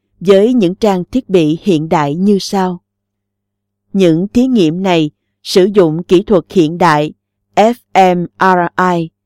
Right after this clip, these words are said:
tức đồ hình cộng hưởng từ trường, khác với kỹ thuật M R I trước đây, vốn chỉ cung cấp hình ảnh cố định về hoạt động của não bộ hay cơ thể. Kỹ thuật F M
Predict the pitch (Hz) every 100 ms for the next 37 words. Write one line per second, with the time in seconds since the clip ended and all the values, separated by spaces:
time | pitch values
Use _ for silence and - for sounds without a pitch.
0 | _ _ _ _ _ - 277 _ 180 196
1 | 160 190 170 156 - 156 165 180 151 233
2 | - 180 151 180 170 151 143 _ _ _
3 | _ _ - 240 269 - 208 240 - 165
4 | - 202 156 _ _ _ _ 208 202 190
5 | - 196 185 180 180 185 170 - 269 -
6 | 196 190 - _ _ _ 170 202 196 269
7 | - 185 - 196 175 - - 208 170 156
8 | 151 190 - 214 247 208 151 160 _ 165
9 | 190 160 202 165 - 165 151 160 208 208
10 | 160 196 185 151 156 - 202 185 - 220
11 | 202 185 156 151 233 _ _ _ _ _
12 | _ _ _ 208 170 196 208 165 - _
13 | _ _ 208 240 - - 196 185